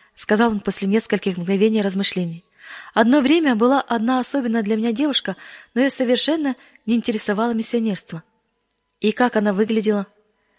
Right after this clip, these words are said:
"Красивая брюнетка, слегка замкнутая. В любом случае, её родители были слишком богатыми,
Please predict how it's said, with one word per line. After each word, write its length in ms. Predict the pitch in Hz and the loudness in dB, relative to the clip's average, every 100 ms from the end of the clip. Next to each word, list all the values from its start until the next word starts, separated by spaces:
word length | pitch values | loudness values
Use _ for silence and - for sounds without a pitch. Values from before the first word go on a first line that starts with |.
| _ _ | _ _
"Красивая 500 | - 214 - 285 247 | -2 0 2 2 2
брюнетка, 560 | 180 180 185 170 - 160 _ - - - | 0 -2 -2 -4 -12 -14 _ -20 -20 -6
слегка 420 | - 202 - 247 | -2 -2 2 2
замкнутая. 640 | 185 214 220 202 - 175 - - - _ | 2 0 -2 -6 -4 -6 -6 -20 -20 _
В 60 | 214 | 2
любом 280 | 247 262 240 | 4 4 2
случае, 380 | 240 269 240 | 0 0 2
её 140 | 226 233 | 2 2
родители 420 | 233 247 247 226 | 2 2 2 2
были 180 | 214 220 | 2 0
слишком 460 | - 220 - 214 | 0 -2 -2 -2
богатыми, 560 | 202 226 240 - 180 175 | 0 0 0 -2 -6 -8